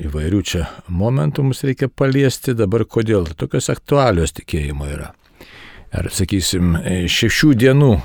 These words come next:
tikėjimo aktualios, žmonių aktualios, kunigų aktualios, bažnyčios iš vis aktualios. Dabar kokios? E,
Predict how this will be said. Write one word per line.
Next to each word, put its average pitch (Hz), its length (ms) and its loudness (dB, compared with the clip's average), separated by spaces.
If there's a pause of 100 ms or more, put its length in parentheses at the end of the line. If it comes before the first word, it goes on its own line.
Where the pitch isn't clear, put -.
(180)
tikėjimo 80 440 -2
aktualios, 78 600 -4
žmonių 107 360 4
aktualios, 73 720 -10 (220)
kunigų 107 420 2
aktualios, 69 720 -8 (180)
bažnyčios 87 560 -2
iš 76 160 -8
vis - 160 -8
aktualios. - 760 -10
Dabar 87 240 -4
kokios? - 440 -4 (1400)
E, 90 440 2